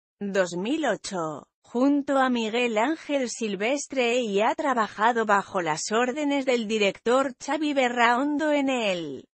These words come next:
filme Hasta Mañana, dos mil nueve, y en la película Psicofoní grabada durante el mes de abril del dos mil once.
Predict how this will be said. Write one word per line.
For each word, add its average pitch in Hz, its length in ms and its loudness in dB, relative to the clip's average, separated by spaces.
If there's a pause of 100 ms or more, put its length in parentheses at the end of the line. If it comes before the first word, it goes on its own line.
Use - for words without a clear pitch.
(160)
filme 262 600 0
Hasta 214 340 0
Mañana, 170 720 -4 (140)
dos 190 360 -2
mil 320 300 -2
nueve, 196 720 -2 (160)
y 226 200 0
en 196 140 0
la 180 120 -2
película 254 680 -2
Psicofoní 220 760 -4
grabada 262 560 -2
durante 220 480 -2
el 180 140 -2
mes 285 280 -4
de 277 140 0
abril 247 480 -2
del 226 220 -2
dos 190 240 -2
mil 302 260 -2
once. 180 680 -6